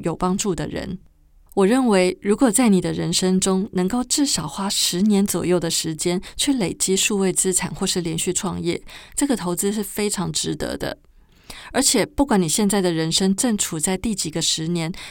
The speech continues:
你仍然随时都可以展开一个新开始。我在几年前人生遭逢低谷的时候，因为对自己和对未来都很没有信心，所以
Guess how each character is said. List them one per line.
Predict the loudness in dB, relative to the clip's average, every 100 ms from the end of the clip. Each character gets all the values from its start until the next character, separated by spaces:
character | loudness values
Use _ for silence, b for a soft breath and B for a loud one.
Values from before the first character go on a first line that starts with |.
| B
你 | -2
仍 | 0 -2 0
然 | 0 0
随 | 0 -2
时 | -2 -2 -4
都 | -4 -6
可 | -6 -6 -4
以 | -2
展 | -4 -6
开 | -6 -6
一 |
个 | -6 -6
新 | -4 -4
开 | -4 -4
始。 | 0 0 0 -8 -20 _ _ _ _ _ -20 _ B B B B B B B
我 | 0
在 | 2
几 | 4 4
年 | 4 4
前 | 2 0 2
人 | 0
生 | 2 2
遭 | 2
逢 | 0 -2
低 | 0 0
谷 | 0 -2
的 |
时 | 0 -2
候， | -2 -4 -6 B B
因 | 4 4
为 | 4
对 | 2
自 | 2 0
己 | -2 -4
和 | -4
对 | -2 -2
未 | 0 -2
来 | -2 -4
都 | -6
很 | -6 -4
没 | -2
有 | -2 -2
信 | -2 -2
心， | -2 -2 -4 -6 B B B B
所 | 0 2
以 | 4 0